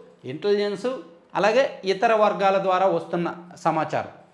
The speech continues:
టాస్క్ ఫోర్స్ ద్వారా ఎప్పటికప్పుడు సమాచారం వచ్చేస్తుంది, ఇంటెలిజెన్స్ ద్వారా ఎప్పటికప్పుడు సమాచారం వచ్చేస్తుంది.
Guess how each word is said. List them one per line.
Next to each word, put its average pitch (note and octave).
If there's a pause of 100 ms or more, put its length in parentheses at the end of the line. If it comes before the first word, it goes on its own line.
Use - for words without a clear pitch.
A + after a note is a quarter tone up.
(280)
టాస్క్ E3+
ఫోర్స్ G#3
ద్వారా A3
ఎప్పటికప్పుడు G#3+
సమాచారం G3
వచ్చేస్తుంది, B2+ (460)
ఇంటెలిజెన్స్ G#3+
ద్వారా A3+
ఎప్పటికప్పుడు G#3+
సమాచారం G3+
వచ్చేస్తుంది. D#3